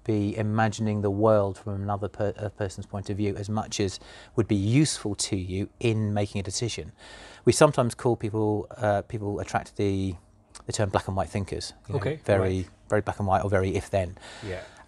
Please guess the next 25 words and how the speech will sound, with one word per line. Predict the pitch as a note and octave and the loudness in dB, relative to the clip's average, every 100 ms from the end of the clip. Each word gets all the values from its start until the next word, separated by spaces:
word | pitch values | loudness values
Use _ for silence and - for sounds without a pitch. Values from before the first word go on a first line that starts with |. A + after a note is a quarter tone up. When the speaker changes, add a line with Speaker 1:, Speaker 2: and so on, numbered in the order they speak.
| - | 6
Speaker 1:
And | A#2+ A2+ A2 A2 G#2+ - | 8 8 4 0 -2 0
sometimes, | - - D3+ - C#3 C3+ C3 - B2 _ _ _ B2 A#2 | 2 6 4 4 0 0 -4 -8 -14 _ _ _ -10 -6
you | B2+ A2+ | -2 0
know, | G2+ | 2
if | A2+ - | 0 4
you | B2 A#2 | 6 6
are, | A#2+ - | 4 0
if | G#2 - | -8 -4
you | A#2+ A2+ A2 - | 0 0 -2 2
do | C3+ B2+ | 4 4
tend | A#2+ - A#2+ | 4 0 0
to | |
be | A2+ G#2 | 0 0
quite | - G2+ | 0 0
black | G#2 | -2
and | G#2 | -2
white | G2 - | -4 -4
in | F#2+ | -6
thinking, | - G2+ - G2 | -2 -2 -2 -4
and | G#2 G2+ | -2 -2
you | G2+ G#2+ | -2 -4
know | - A2+ B2 C#3 D#3 | -2 0 4 6 6
that | A#2+ F2+ | 4 -2
you | F#2+ | -4
are, | F#2 F#2 G2 | 0 0 -2